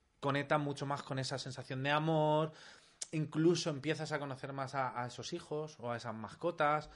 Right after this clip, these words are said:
o a esa, a esos conflictos. Y yo lo digo muchas veces, yo ya no sé si, si, si soy constructor, psicólogo, eh, sexólogo o hay muchas veces que conectas tanto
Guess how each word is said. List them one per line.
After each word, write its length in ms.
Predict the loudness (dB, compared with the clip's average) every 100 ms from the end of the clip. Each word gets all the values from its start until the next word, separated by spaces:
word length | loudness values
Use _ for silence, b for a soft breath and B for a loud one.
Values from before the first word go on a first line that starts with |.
| B B
o 100 | 0 2
a 100 | 2
esa, 680 | 2 4 4 4 2 0 B B -8
a 200 | -2 0
esos 260 | 0 -4 -6
conflictos. 840 | -8 -6 0 0 2 2 2 -2 B B B
Y 160 | -4 2
yo 260 | 6 6 6
lo 120 | 4
digo 160 | 4
muchas 300 | 0 0 0
veces, 480 | 0 -2 0 -2 0
yo 120 | -2
ya 160 | 2 2
no 80 | 2
sé 120 | -4
si, 160 | -6 -8
si, 140 | -10
si 220 | -10 -10
soy 340 | 0 2 2 2
constructor, 920 | 0 -2 -2 -4 -2 2 6 6 4
psicólogo, 960 | 2 -6 4 8 10 10 10 12 12 8 B B B -6
eh, 360 | -2 0 0 -2
sexólogo 880 | -4 -4 -4 -2 8 12 12 12 12 12
o 540 | 12 10 10 8 6 4 B B -2
hay 120 | 2 2
muchas 300 | 4 4 4
veces 240 | 2 2
que 120 | 0
conectas 500 | 0 0 4 4 4
tanto 500 | 4 2 4 2 2